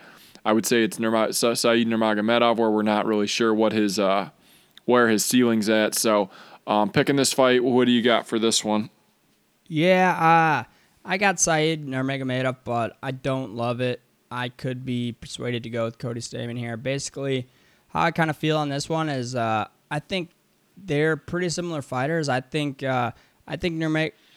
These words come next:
Speaker 2: uh, Saeed Nurmagomedov here, he is a bigger favorite than he should be on last name alone. Um, but that being said, I, I think it's pretty close to a fifty fifty fight, but we're trying to pick a winner here. I think Saeed Nurmagomedov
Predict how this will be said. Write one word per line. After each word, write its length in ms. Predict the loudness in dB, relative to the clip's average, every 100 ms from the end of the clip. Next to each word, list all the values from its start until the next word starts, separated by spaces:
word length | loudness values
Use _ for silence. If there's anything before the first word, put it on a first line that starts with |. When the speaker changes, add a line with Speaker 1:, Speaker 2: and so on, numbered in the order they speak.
| -8
Speaker 2:
uh, 200 | -2 -2
Saeed 320 | -2 -2 -2
Nurmagomedov 680 | -2 -2 -2 -2 0 0 -2
here, 300 | -2 0 0
he 500 | -2 -4 -2 0 -2
is 440 | -6 -4 -2 -4 -6
a 80 | -6
bigger 300 | -2 0 0
favorite 340 | -2 -4 -4
than 100 | -6
he 80 | -6
should 320 | -6 -6 -4
be 220 | -2 0
on 180 | -2 -4
last 320 | -4 -4 -6
name 160 | -8 -8
alone. 480 | -8 -6 -6 -6 -10 _ _ _ -4
Um, 400 | -2 0 -2 -4
but 200 | -6 -4
that 200 | -4 -4
being 220 | -4 -6
said, 400 | -6 -2 0 0
I, 320 | -2 -4 -4 -4
I 100 | -8
think 300 | -6 -4 -4
it's 160 | -4 -6
pretty 260 | -8 -6 -4
close 320 | -4 -4 -4
to 140 | -6
a 40 | -6
fifty 360 | -6 -8 -8
fifty 280 | -8 -10 -10
fight, 460 | -10 -4 -2 -2 -4 -6
but 300 | -2 -2 -4 _ _ _
we're 80 | -10
trying 200 | -2 -2
to 60 | 0
pick 180 | -4 -2
a 40 |
winner 320 | -2 -2 -2
here. 240 | -2 0 2
I 140 | 0
think 240 | -2 -6 -6
Saeed 320 | -4 -2 -2
Nurmagomedov 560 | -4 -4 -2 -2 -2